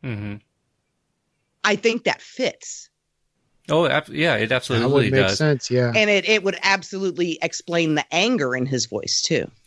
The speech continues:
Speaker 1: This would have been interesting if
Speaker 3: Mm-hmm.
Speaker 1: I'd gone back and listened to our review of the, um, season two trailer. Do you remember what your thoughts were when Daniel says, "Balance is my thing"?
Speaker 2: Um,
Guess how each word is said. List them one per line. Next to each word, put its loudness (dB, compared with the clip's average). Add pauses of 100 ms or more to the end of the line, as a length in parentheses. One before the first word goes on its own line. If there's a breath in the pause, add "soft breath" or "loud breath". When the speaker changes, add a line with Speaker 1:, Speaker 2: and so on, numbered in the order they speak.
(240 loud breath)
Speaker 1:
This -2
would -2
have -4
been 0
interesting 0
if 6
Speaker 3:
Mm-hmm. 2
Speaker 1:
I'd 0
gone 0
back -2
and -4
listened -4
to -2
our 0
review -2
of 0
the, -2
um, -2
season -8
two -4
trailer. 0 (360 loud breath)
Do 0
you 2
remember -2
what -2
your -2
thoughts -2
were 2
when 0
Daniel 0
says, 0
"Balance -4
is -6
my -2
thing"? -4 (2000)
Speaker 2:
Um, 4